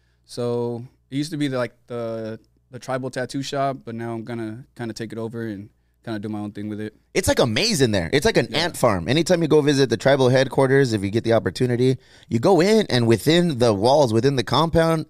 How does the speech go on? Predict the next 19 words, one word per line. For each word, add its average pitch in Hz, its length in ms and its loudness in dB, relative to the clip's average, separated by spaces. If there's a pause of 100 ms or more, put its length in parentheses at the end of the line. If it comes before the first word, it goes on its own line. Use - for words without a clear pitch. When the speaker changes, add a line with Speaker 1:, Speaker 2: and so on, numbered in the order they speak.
(100)
Speaker 2:
there's, 165 400 0
like, 120 180 2
what, 110 340 2
five 160 440 0
tattoo 214 320 0
shops? - 300 0
How 226 80 2
many 240 160 -4
tattoo - 260 0
shops 117 220 -2
are 107 60 2
in 90 100 -2
there? - 220 -8
Speaker 1:
Yeah, 107 500 -10
about. 117 380 -8 (180)
Speaker 2:
There's 135 140 4
Speaker 1:
So 165 40 6
Speaker 2:
about 175 240 2
five. - 480 -2